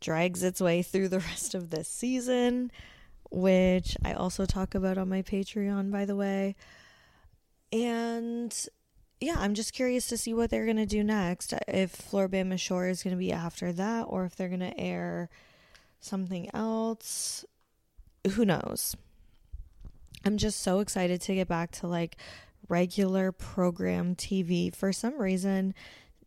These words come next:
um, since I didn't have ninety Day Fiancé and Sister Wives first thing when I woke up on Sunday, I just felt like there was no T V at all this week for some reason. Like, I still watched Euphoria, so I watched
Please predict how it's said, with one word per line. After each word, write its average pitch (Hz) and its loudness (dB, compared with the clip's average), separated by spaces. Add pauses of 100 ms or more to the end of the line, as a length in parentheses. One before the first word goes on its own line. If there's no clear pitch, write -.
(220)
um, 180 2
since 190 -2
I 180 2
didn't 175 -2
have 170 -2
ninety 175 0
Day 185 4
Fiancé 170 0
and 175 0
Sister 185 0
Wives 190 0
first 190 -4
thing 190 2
when 180 0
I 175 -2
woke 170 -2
up 165 -4
on 196 -2
Sunday, 202 0
I 170 0
just 170 -4
felt 165 -2
like 160 -4 (920)
there 170 0
was 165 2
no 165 4 (120)
T 175 0
V 170 0
at 160 -2
all - 0
this 190 2
week 208 -2
for 196 -2
some 190 -2
reason. 190 0
Like, 190 -2
I 196 2
still 196 0
watched 233 -2
Euphoria, - -4
so - -2
I 175 0
watched 170 -4